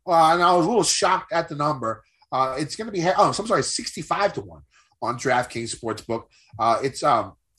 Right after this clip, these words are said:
Harris English. Uh, you know, the thing about, uh, U-, an Open champ, a U S Open, you, if fairways, if you can hit the fairways, you know, a-, a-, and, and,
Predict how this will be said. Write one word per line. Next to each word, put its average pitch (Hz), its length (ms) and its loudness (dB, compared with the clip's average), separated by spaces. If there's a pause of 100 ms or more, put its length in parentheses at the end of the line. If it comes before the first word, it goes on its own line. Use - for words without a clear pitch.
Harris 151 260 -2
English. - 420 -12 (640)
Uh, 131 280 2
you 147 80 -2
know, 143 240 0
the 175 180 -4
thing 214 200 -4
about, 185 520 2 (100)
uh, 156 160 -2
U-, 175 260 -2
an 151 180 -4
Open 160 260 -2
champ, 170 320 -4
a 131 80 -4
U 151 140 0
S 147 140 -2
Open, 147 320 -4
you, 131 280 -10 (140)
if 127 140 -12
fairways, 170 600 2
if 123 120 -12
you 135 60 -16
can 120 100 -10
hit 190 120 -4
the 127 80 -12
fairways, 165 680 0 (360)
you 143 120 -4
know, 131 260 0
a-, 143 60 -6
a-, 143 280 -10
and, 127 320 -6
and, 127 160 -8